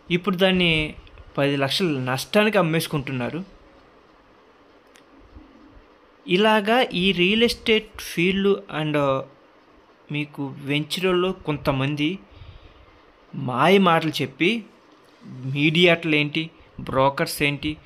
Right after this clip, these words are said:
అలాగే వెంచర్ వేసేవాళ్ళు ఏంటి, మాయ మాటలు చెప్పి అమ్ముతారు. అలాంటి వాళ్ళ దగ్గర మీరు చాలా జాగ్రత్త పడాలి. ఇప్పుడు ఆయన నష్టపోయారు. ఎంత నష్టపోయారు?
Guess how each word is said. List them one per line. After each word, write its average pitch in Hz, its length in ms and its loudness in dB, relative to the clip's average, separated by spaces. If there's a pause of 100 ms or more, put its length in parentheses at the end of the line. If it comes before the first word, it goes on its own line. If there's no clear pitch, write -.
(680)
అలాగే 131 640 0 (420)
వెంచర్ 147 420 -2
వేసేవాళ్ళు 156 480 2
ఏంటి, 147 220 -2
మాయ 127 420 0
మాటలు 170 300 -2
చెప్పి 147 240 -4
అమ్ముతారు. 127 520 -8 (920)
అలాంటి 160 340 0
వాళ్ళ 175 100 4
దగ్గర 175 120 0
మీరు 151 300 -2
చాలా 135 240 2
జాగ్రత్త 139 460 -2
పడాలి. - 260 -4 (340)
ఇప్పుడు 160 180 -2
ఆయన 165 120 2
నష్టపోయారు. 165 540 2
ఎంత 151 200 0
నష్టపోయారు? 202 540 0